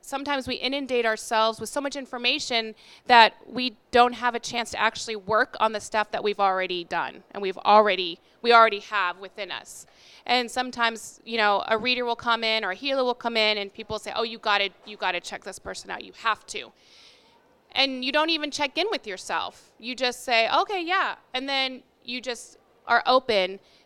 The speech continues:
to things that maybe aren't in your highest good. So as you move forward and, you know, after this workshop, I would invite you guys to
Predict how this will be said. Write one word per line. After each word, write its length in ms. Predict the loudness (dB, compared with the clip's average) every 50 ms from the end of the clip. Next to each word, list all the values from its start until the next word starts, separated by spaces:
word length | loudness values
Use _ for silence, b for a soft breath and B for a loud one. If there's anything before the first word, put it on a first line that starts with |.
| b -8
to 80 | -8
things 280 | -4 -4 -4 -4 -4 -6
that 120 | -6 -4
maybe 260 | -4 -4 -4 -4 -4 -2
aren't 240 | 0 0 0 0 -2
in 100 | -6 -6
your 100 | -6 -6
highest 440 | -4 -4 -2 -2 -4 -6 -10 -8
good. 280 | -4 -4 -4 -4 -6 -8
So 320 | -2 2 2 2 2 0 -6 _ b b b b b b b b b _ _ _ _ 0
as 320 | 2 4 4 4 2 0
you 380 | 0 0 0 0 -4 -6 -10 -14 _ _ _ _ -12
move 280 | -8 -6 -6 -6 -8
forward 460 | -8 -4 0 2 2 4 2 2 0 0
and, 320 | -2 -4 -4 -8 -12 -10
you 100 | -8 -6
know, 60 | -4
after 320 | -2 -2 -2 -2 -2 -6 -6
this 220 | -6 -6 -8 -8
workshop, 540 | -8 -8 -8 -8 -8 -4 -2 -2 -2 -2 -2
I 180 | -2 -2 -2 -2
would 180 | -2 -2 -4
invite 360 | -4 -4 -4 -2 -2 -2 0 -2
you 140 | -6 -4
guys 480 | 0 0 2 2 2 0 -2 -6 -12 -16
to 460 | -14 -8 -4 -2 0 0 0 -2 -4